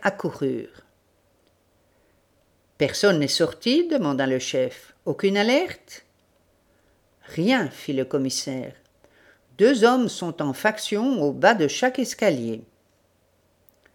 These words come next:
Peut-être est-il remonté ? » dit monsieur Formerie. « Non, non. Pourtant, on l'aurait rencontré. » «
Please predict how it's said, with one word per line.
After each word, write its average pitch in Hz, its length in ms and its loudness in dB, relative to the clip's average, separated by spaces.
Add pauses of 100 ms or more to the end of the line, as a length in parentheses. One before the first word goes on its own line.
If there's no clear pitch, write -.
(460)
Peut-être 208 480 0
est-il 127 340 -4
remonté ? » 147 800 0
dit 135 260 -6
monsieur 139 340 -4
Formerie. « 143 800 -6 (480)
Non, 160 500 0
non. 170 320 -2 (1160)
Pourtant, 156 720 0
on 123 160 -8
l'aurait 175 300 4
rencontré. » « 175 920 -2